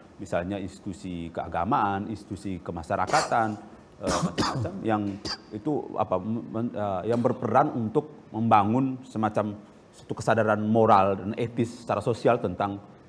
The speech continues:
tentang sesuatu yang baik dan sesuatu yang menyimpang, termasuk soal,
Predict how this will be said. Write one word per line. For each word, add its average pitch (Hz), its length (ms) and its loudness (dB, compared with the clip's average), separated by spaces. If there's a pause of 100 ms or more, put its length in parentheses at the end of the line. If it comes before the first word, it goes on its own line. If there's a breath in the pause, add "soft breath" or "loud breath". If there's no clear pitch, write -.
tentang 90 340 -4
sesuatu 104 400 -2
yang 95 160 2
baik 98 380 0
dan 95 100 0
sesuatu 101 380 -2
yang 101 100 0
menyimpang, 92 400 0
termasuk 92 380 -8
soal, 90 260 -6